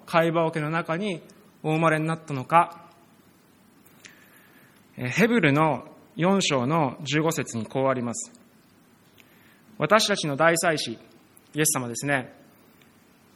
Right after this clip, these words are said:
私たちの弱さに同情できない方ではありません。罪は犯しませんでしたが、すべての点において私たちと同じように試みに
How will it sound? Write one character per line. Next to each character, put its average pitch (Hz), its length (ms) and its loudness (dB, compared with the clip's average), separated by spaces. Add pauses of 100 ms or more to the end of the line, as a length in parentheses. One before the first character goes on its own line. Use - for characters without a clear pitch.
(220)
私 214 340 4
た 202 120 6
ち 165 140 -2
の 185 280 4
弱 220 260 6
さ 175 140 2
に 165 260 0
同 214 200 4
情 208 180 0
で 196 100 0
き 196 100 -4
な 196 120 0
い 175 40 -6
方 165 220 -4
で 160 120 -4
は 196 380 -4 (160)
あ 139 80 -10
り 135 80 -4
ま 135 160 -6
せ 180 160 -2
ん。 127 180 -6 (1500)
罪 226 220 4
は 170 300 8
犯 165 160 4
し 180 100 0
ま 175 100 2
せ 196 140 0
ん 175 60 0
で 143 80 2
し - 100 -4
た 117 120 -6
が、 151 380 2 (240)
す - 260 -2
べ 277 120 -2
て 202 140 0
の 143 120 0
点 156 280 0
に 156 100 0
お 160 140 0
い 127 80 -4
て 160 560 2 (120)
私 180 360 0
た 139 140 2
ち - 140 -6 (300)
と 214 240 2
同 165 220 2
じ 202 120 -2
よ 233 180 0
う - 20 -2
に 190 280 -4 (260)
試 180 120 -2 (120)
み 208 140 -4
に 226 280 -6